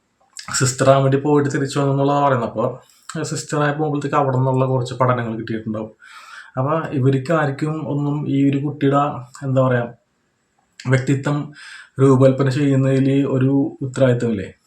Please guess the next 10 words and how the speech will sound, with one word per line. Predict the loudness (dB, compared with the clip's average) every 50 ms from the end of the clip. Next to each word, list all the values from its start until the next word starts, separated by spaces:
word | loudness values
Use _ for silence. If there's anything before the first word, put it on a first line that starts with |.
| -12
ഇത് | -10 -6 -4 -4
ഫുൾ | -4 -2 -2 0 0 0 -2 -2
പാരന്റ്സിന് | 0 2 2 4 6 6 4 4 2 2 2
മാത്രമുള്ള. | 2 0 0 0 -4 -4 -4 -4 -6 -10 _ _ _ _ _ _ _ _ _ -20 -20 -20 -20 -20 -20 -20 -14 -8 -6
അപ്പൊ | -4 -2 -2 -4 -4 -6 -12 _ _ _ _ _ _ _ _ _ _ _ -20 -20 -16 -10 -6 -4
ഇതില് | 0 2 2 4 4 4 2 4
പറയുന്നുണ്ട്, | 4 2 4 4 2 0 2
ഇല്ലെങ്കിൽ | 2 2 2 2 2 2 0 0
വീട്ടിൽ | 2 2 4 2 2 2 0 0 0
നിന്ന് | 0 0 0 -2